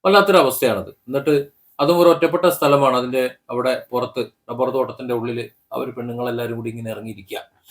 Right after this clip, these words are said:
ഇത് റിപ്പോർട്ടർ ചാനൽ വാർത്ത ചെയ്തു, പിന്നെ മറ്റ് പല ചാനലുകളും വാർത്ത ചെയ്തു. ആ, അപ്പോഴും ഡി വൈ എഫ് ഐക്കാർക്കും അതേപോലെ യൂത്ത് കോൺഗ്രസ്സുകാർക്കും നേരം വെളുത്തില്ല.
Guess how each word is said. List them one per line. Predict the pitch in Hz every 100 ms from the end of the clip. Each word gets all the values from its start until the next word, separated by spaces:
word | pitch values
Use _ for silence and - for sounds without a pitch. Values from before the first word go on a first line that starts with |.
| - - _ _ _ -
ഇത് | 175 208
റിപ്പോർട്ടർ | 156 165 185 185 147
ചാനൽ | 123 110
വാർത്ത | 120 104 101 123
ചെയ്തു, | 101 107
പിന്നെ | - 175 185
മറ്റ് | 185 165 165 160
പല | 143 131
ചാനലുകളും | 127 117 110 110
വാർത്ത | 104 95 -
ചെയ്തു. | 87 85 113 - _ _ _ _ _
ആ, | 131 117 113 147
അപ്പോഴും | 147 208 214 196
ഡി | 160
വൈ | 175
എഫ് | 185 185
ഐക്കാർക്കും | 170 143 113 123 - _ _ -
അതേപോലെ | 120 113 117 117 113 - _ _ 151
യൂത്ത് | 151
കോൺഗ്രസ്സുകാർക്കും | 151 135 120 123 113 127
നേരം | 117 101
വെളുത്തില്ല. | 92 82 -